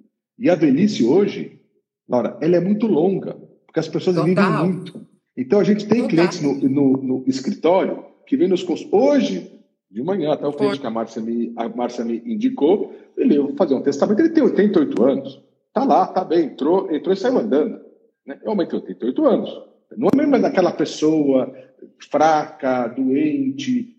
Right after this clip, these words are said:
Speaker 1: Então, assim, eu acho que você tem que ter
Speaker 2: E
Speaker 1: opções
Speaker 2: posso
Speaker 1: na sua
Speaker 2: decirte
Speaker 1: vida.
Speaker 2: algo, Luis?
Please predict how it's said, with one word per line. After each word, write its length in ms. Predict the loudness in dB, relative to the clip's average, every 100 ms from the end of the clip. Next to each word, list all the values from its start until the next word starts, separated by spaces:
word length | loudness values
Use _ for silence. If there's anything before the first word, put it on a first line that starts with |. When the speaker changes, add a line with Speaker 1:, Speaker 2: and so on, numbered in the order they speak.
| _
Speaker 1:
Então, 140 | -6
assim, 320 | -4 -4 -6 -8 _ _ _ -4
eu 200 | 0 2
acho 260 | 0 0
que 100 | -2
você 340 | -2 -2 -2 -4
tem 200 | -4 -4
que 120 | -4
ter 180 | 0 2
Speaker 2:
E 40 |
Speaker 1:
opções 200 | 0 0
Speaker 2:
posso 200 | 0 2
Speaker 1:
na 100 | 2
sua 240 | 2 2
Speaker 2:
decirte 160 | 4 2
Speaker 1:
vida. 140 | 2
Speaker 2:
algo, 100 | 2
Luis? 320 | 2 2 2